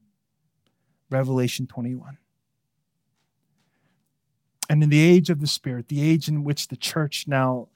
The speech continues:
exists, between Christ's first coming and his second coming, we, the people of God, we experience the inbreaking of Revelation twenty-one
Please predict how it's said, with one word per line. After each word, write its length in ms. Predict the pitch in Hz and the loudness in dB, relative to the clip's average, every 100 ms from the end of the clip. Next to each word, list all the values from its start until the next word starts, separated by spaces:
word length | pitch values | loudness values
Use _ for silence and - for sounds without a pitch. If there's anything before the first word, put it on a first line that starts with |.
| - | -10
exists, 680 | 139 117 127 117 - - - _ _ _ _ _ _ _ - | -10 -6 -6 -6 -10 -12 -18 _ _ _ _ _ _ _ -2
between 260 | 165 175 | 2 2
Christ's 340 | 151 160 165 - | 2 2 2 0
first 340 | - 185 180 | 2 2 2
coming 300 | - 170 160 | 0 0 0
and 100 | 147 | 0
his 180 | 151 147 | 0 -2
second 340 | - 143 160 | -4 -4 -4
coming, 340 | 143 139 127 127 | -6 -4 -4 0
we, 280 | 170 180 180 - _ - | 2 2 0 -10 _ -12
the 80 | |
people 360 | - 160 151 135 | -4 -4 -2 -4
of 100 | 131 | -2
God, 400 | 131 127 123 135 _ _ _ _ - | -2 0 -2 -6 _ _ _ _ -4
we 240 | 147 156 | 0 2
experience 840 | - 135 - - 156 151 143 135 - | 0 -4 -6 -4 -2 0 -2 -6 -8
the 160 | 135 | -10
inbreaking 760 | - 160 160 143 143 143 147 127 | -4 0 0 0 -2 -2 -4 -6
of 200 | 123 123 | -6 -4
Revelation 640 | 131 139 131 131 - 127 | -4 -2 -4 -4 -6 -10
twenty-one 600 | - 131 131 127 123 | -8 -8 -6 -4 -4